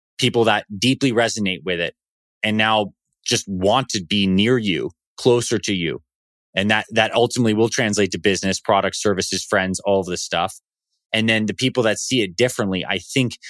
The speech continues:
the ability, and I've realized this, and this is a big theme from the next part of my life, the ability of me to stand and then receive the persecution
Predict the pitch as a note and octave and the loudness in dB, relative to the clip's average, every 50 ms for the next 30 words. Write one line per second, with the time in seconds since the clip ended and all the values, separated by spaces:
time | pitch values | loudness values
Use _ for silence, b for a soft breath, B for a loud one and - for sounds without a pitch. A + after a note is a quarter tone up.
0 | B B B B B _ _ _ - - G#2 _ _ - - B2 A2+ G#2+ F#2+ F#2+ | B B B B B _ _ _ -20 -20 -20 _ _ -4 0 2 2 2 2 2
1 | A2+ A#2+ C3+ D#3 D#3+ E3 D3+ C3 A2+ A2+ G#2+ G#2 A2+ A#2 A#2+ B2+ C3+ C#3 C3+ - | 2 4 4 4 2 2 2 0 0 0 0 2 2 2 4 2 2 0 0 0
2 | D#3+ D#3+ D#3 - A#2+ G#2+ G#2+ - - G2+ G2+ - - A2+ G2 - A2+ G#2+ - - | 0 0 -2 -2 -4 -2 -2 -2 -4 -6 -8 -6 -8 -6 -2 -2 -2 -2 -2 -2
3 | B2+ A#2 G#2 - G#2 G#2+ G#2 - - A2+ G#2+ G2+ F#2 F2+ F#2 G2 A#2 C3+ - - | -4 -2 -2 -2 -2 -2 -2 -2 -2 0 0 0 0 0 0 0 -2 -2 -4 -4
4 | - A#2 G2 F#2 C3 D#3 E3+ E3+ D3 C#3 B2+ A2 - - - - G#2+ G2+ A2 B2 | -4 -2 0 2 2 2 2 2 0 0 -2 -2 -4 -4 -4 -4 -4 -2 -2 -2
5 | C#3 D3+ - A2 G#2+ G#2+ G2+ G2+ F#2 G2+ F#2+ - - - - B2+ C3 C#3 C#3+ C3 | -4 -4 -4 -2 -2 -2 -2 -2 -2 -2 -4 -4 -6 -6 -4 -2 -2 -2 -2 -2
6 | A#2 A2+ - - B2+ A#2+ A2 - - - - - G2+ G2+ - - D3 D#3+ F#3+ G3 | -2 -2 -2 0 -2 -2 -2 -4 -8 -6 -2 0 0 0 0 -2 -4 -4 -4 -8